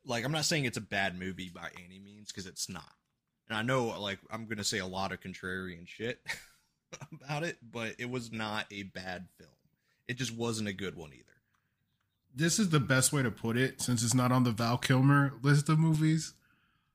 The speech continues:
Speaker 2: It's, it's a family movie. It's a Disney family movie that you can wait for it to come out. But in terms to, like, the overall, like, Marvel landscape, how people have, like, "Hey, here are all the movies you have to see."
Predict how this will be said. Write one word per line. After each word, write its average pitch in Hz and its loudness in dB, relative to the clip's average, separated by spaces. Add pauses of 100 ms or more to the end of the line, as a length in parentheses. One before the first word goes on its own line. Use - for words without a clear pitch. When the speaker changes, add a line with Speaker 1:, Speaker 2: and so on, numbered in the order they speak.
(720)
Speaker 2:
It's, 165 4 (120)
it's 175 4
a 147 4
family 254 6
movie. 139 8
It's 135 4
a 156 6
Disney 170 6
family 156 6
movie 156 6
that 117 0
you 135 8
can 110 0
wait 127 0 (180)
for 139 2
it 135 0
to 127 0
come 120 0
out. 123 -4 (420)
But 139 4
in 135 8
terms 160 4 (100)
to, 147 6
like, 113 0 (840)
the 139 4 (100)
overall, 139 4
like, 110 0
Marvel 123 4
landscape, 127 2
how 127 2
people 135 4
have, 135 4
like, 120 -2
"Hey, 135 4
here 131 4
are 139 6
all 143 4
the 139 4
movies 135 6
you 147 4
have 147 6
to 160 2
see." 175 2